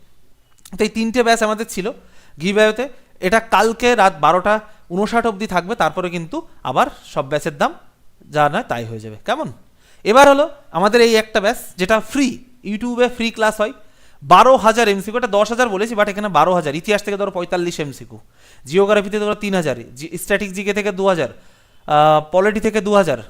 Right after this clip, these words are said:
এরকম এমসিকিউ করানো। এই ব্যাচটা শেষের দিকে, তোমরা চাইলে আমাদের এই চ্যানেলের প্লেলিস্ট অপশানে গিয়ে তোমরা দেখে নিতে পারো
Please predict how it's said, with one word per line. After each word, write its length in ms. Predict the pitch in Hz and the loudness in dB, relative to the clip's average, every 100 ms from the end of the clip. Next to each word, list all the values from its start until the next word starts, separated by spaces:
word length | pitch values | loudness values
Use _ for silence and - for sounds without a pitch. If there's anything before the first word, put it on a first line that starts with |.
| - | -12
এরকম 240 | 175 208 214 | -2 0 0
এমসিকিউ 340 | 202 196 196 | -2 -6 -6
করানো। 220 | 180 156 | -4 -2
এই 60 | 185 | -2
ব্যাচটা 220 | 202 220 | -2 -6
শেষের 360 | 202 202 214 170 | -4 -2 -2 -4
দিকে, 160 | 147 | -8
তোমরা 240 | 151 180 196 | -6 -2 0
চাইলে 240 | 185 196 | 0 0
আমাদের 240 | 196 190 190 | -2 -2 -4
এই 100 | 185 | 0
চ্যানেলের 360 | 190 202 240 - _ - - - | -2 0 -4 -8 _ -20 -20 -6
প্লেলিস্ট 440 | 196 226 262 - | 2 2 2 -2
অপশানে 400 | 202 185 220 214 | -4 -2 -4 -4
গিয়ে 180 | 196 208 | -4 -4
তোমরা 380 | 240 165 160 160 - _ _ 139 | -4 -2 0 0 -4 _ _ -4
দেখে 220 | 180 220 | -2 0
নিতে 200 | 240 233 | 2 0
পারো 220 | 226 247 | 0 -2